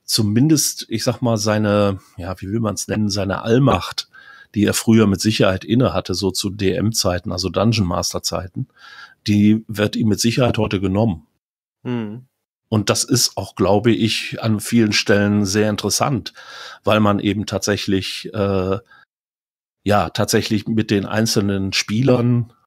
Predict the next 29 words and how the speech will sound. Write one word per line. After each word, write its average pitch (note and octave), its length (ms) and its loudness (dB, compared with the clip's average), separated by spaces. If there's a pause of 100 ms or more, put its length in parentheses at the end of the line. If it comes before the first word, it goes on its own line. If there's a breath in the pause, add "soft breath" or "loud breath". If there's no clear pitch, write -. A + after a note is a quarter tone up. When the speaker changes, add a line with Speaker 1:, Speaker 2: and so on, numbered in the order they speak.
(120)
Speaker 1:
äh, A#2 80 -2
und G#2 380 -2
deren A2 460 2
Ideen G#2 680 0 (580 soft breath)
das G2+ 140 0
Spiel, G#2 580 0
äh, G2+ 300 0
viel A2+ 300 0
offener A2 680 0
und G#2 260 -6
auch A2 220 -2
eventuell G2+ 340 -2
viel A2+ 200 0
interessanter A#2+ 560 0
gestalten - 520 -8
kann. - 260 -18 (1160)
Speaker 2:
Mhm. G2 360 -2 (1300 loud breath)
Habt - 340 -6
ihr, F2 800 2
ähm, E2+ 640 -6
äh, - 200 2
andersrum, F2+ 380 -4 (240 loud breath)
findet G2+ 420 -2
ihr, F2 120 2
dass, F2+ 160 -12
dass - 160 -8
es D#2+ 140 -10
eine E2 120 -6 (360)
gute D#3 720 -2